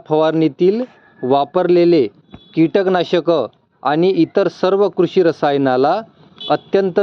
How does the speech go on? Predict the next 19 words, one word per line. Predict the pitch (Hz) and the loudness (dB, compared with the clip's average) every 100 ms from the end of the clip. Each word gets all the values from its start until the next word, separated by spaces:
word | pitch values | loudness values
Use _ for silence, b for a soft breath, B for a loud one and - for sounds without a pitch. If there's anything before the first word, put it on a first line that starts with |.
| 175 | 0
जलद | 135 160 190 165 | 0 0 0 0
गतीने | 156 - 175 170 131 - - _ _ - | -2 0 0 2 0 -4 -20 _ _ -4
प्रभावीपणे | 160 147 170 196 170 175 180 | -2 0 0 -2 0 0 0
पिकाच्या | 160 160 - 147 - 170 208 220 _ _ _ - | 0 -2 0 -4 -2 -2 -2 -8 _ _ _ -10
सर्व | - 185 196 220 | -2 0 2 0
भागावरील | 156 160 156 156 160 170 147 107 _ _ _ _ | 0 0 0 0 2 2 0 -4 _ _ _ _
त्वरित | - 180 208 - | 0 0 0 -2
पसरविते. | 170 180 170 156 170 120 - _ _ _ - - | -2 2 2 2 2 0 -2 _ _ _ -20 -20
शिवाय | - 160 143 151 180 220 _ _ _ _ - | -4 0 2 2 0 -6 _ _ _ _ -2
कृषी | 175 180 214 | 0 2 2
रसायनासोबरोबर | 190 - 165 160 151 160 139 139 131 147 139 165 208 240 _ _ | 0 0 -2 0 -2 -2 0 0 2 0 2 0 0 -6 _ _
याची | 139 147 143 190 | -2 -2 -2 -4
कुठलीही | 196 - 160 165 175 151 185 170 - _ - _ - | -4 -2 -4 0 0 2 2 0 -4 _ -20 _ -4
प्रक्रिया | 160 - 165 165 180 226 - _ - | -2 0 2 2 0 -4 -12 _ -2
होत | 185 185 | -2 0
नाही, | 170 160 156 117 _ _ _ | -2 0 -2 -4 _ _ _
पण | 175 208 - - | -4 -4 -6 -2
परिणामकारकता | 147 160 208 214 175 170 - 160 | 0 2 0 -2 -2 -2 -2 -2
मात्र | 139 123 147 | -2 -2 0